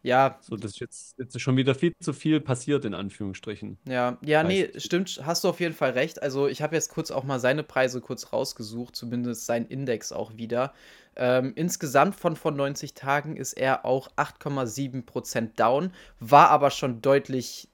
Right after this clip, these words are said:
Speaker 1: tiefer. Also sein Index war
Speaker 2: Ja.
Speaker 1: auch schon um siebzehn Komma zwei Prozent, äh, unten. Und mir ist es persönlich
Speaker 2: Ja.
Speaker 1: auch aufgefallen, weil ich hatte die, äh, Blue Optic in einer P S A neun Bewertung.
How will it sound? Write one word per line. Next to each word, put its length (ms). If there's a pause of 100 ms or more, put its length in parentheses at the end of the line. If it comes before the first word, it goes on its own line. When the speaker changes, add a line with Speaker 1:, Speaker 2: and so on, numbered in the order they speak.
Speaker 1:
tiefer. 400
Also 240
sein 220
Index 360
war 100
Speaker 2:
Ja. 60
Speaker 1:
auch 60
schon 200
um 180
siebzehn 360
Komma 280
zwei 220
Prozent, 720
äh, 380 (100)
unten. 400 (360)
Und 140
mir 140
ist 80
es 80
persönlich 420
Speaker 2:
Ja. 80
Speaker 1:
auch 140
aufgefallen, 560
weil 100
ich 120
hatte 180
die, 500
äh, 500 (200)
Blue 400
Optic 580 (220)
in 100
einer 220
P 240
S 120
A 100
neun 280
Bewertung. 640